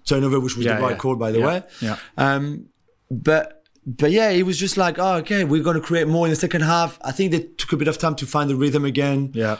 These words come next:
Speaker 1: Obviously, f-, after the break. But I just saw that second half, man. The, the
Speaker 2: The
Speaker 1: way they
Speaker 2: third
Speaker 1: moved
Speaker 2: goal.
Speaker 1: the ball. Odegaard was outstanding.
Speaker 2: He is some player, isn't
Speaker 1: We
Speaker 2: he?
Speaker 1: talked about Bruno before,
Speaker 2: Yeah,
Speaker 1: but
Speaker 2: yeah, yeah.
Speaker 1: Odegaard in a different style. It's just everything, the weight,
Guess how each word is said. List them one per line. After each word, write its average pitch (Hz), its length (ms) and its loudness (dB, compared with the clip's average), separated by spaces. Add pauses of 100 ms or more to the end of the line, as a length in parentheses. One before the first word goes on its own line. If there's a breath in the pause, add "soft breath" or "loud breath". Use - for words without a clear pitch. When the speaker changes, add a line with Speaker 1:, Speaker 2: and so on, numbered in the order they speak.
(220 loud breath)
Speaker 1:
Obviously, 120 400 0
f-, 127 140 -8
after 120 240 -2
the 113 100 0
break. 147 460 0 (560 loud breath)
But 131 400 0
I 135 100 -2
just 139 220 -2
saw 165 100 0
that 120 160 0
second 135 320 0
half, 123 300 0
man. 120 440 0
The, 120 400 2
the 123 120 -2
Speaker 2:
The 117 60 2
Speaker 1:
way 139 100 4
they 180 60 4
Speaker 2:
third 165 180 2
Speaker 1:
moved 139 100 -2
Speaker 2:
goal. 120 180 0
Speaker 1:
the 123 180 0
ball. - 140 0
Odegaard 127 500 -2
was 101 140 -6
outstanding. 123 840 0
Speaker 2:
He 120 80 2
is 107 140 -2
some 107 160 -6
player, 104 220 -4
isn't 101 100 -2
Speaker 1:
We 131 60 0
Speaker 2:
he? - 60 -2
Speaker 1:
talked 180 180 0
about 139 240 0
Bruno 151 320 0
before, 123 380 -2
Speaker 2:
Yeah, 113 80 0
Speaker 1:
but 113 60 2
Speaker 2:
yeah, 113 160 -2
yeah. 110 40 2
Speaker 1:
Odegaard 120 380 0
in 131 100 -4
a 123 60 -6 (280)
different 135 360 0
style. 110 520 0 (520 soft breath)
It's - 120 -6
just - 360 0
everything, 175 600 0
the 135 60 2
weight, 160 300 0